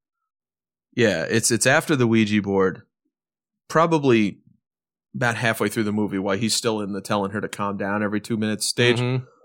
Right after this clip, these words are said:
Speaker 1: where he says, "This is my house and my girlfriend. I'm gonna solve the problem."
Speaker 2: Right.
Speaker 1: And that's his entire character in a nutshell, as far as I'm concerned. He is, he is a, what, he's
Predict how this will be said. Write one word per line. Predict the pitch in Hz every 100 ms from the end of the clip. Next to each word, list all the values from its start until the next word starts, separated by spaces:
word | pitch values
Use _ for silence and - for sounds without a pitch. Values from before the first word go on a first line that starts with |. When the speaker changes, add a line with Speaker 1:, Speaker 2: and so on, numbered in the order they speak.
| _ _ _ _ _
Speaker 1:
where | 127
he | 123
says, | 120 107
"This | 123 156
is | 123
my | 120 131 131
house | 120 110 107
and | - 101
my | 101 120
girlfriend. | 113 110 104 104 101
I'm | - 107
gonna | 107 98
solve | - 92 95
the | -
problem." | - 85 92 - - _
Speaker 2:
Right. | 349 415 - - _ _ _ _
Speaker 1:
And | 104 123
that's | 127 139 -
his | 131 117
entire | 107 120 113 107
character | - 101 101 98 92
in |
a | 87
nutshell, | 95 87 - 80 53
as | 64
far | - 78
as | 73
I'm | 73 -
concerned. | 76 - 65 -
He | 98
is, | 90 82 -
he | 107
is | 95 92
a, | 87 78 71 _ _ _
what, | - 95
he's | 98